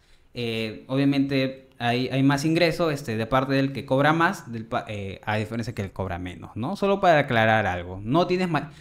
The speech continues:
el hecho de que tengas más pacientes no quiere decir que tengas mayor ganancia.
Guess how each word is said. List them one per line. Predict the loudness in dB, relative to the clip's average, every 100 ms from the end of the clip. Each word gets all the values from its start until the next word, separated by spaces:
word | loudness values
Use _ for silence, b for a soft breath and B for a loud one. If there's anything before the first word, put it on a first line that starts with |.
| b b
el | -2 2
hecho | 2
de | 2
que |
tengas | 2 4
más | 4
pacientes | 4 2 2 2
no | 0 0
quiere | 0 -2
decir | -2
que | -2
tengas | 0 -2 -6
mayor | -6 -4
ganancia. | -4 -6 -8 -16 -20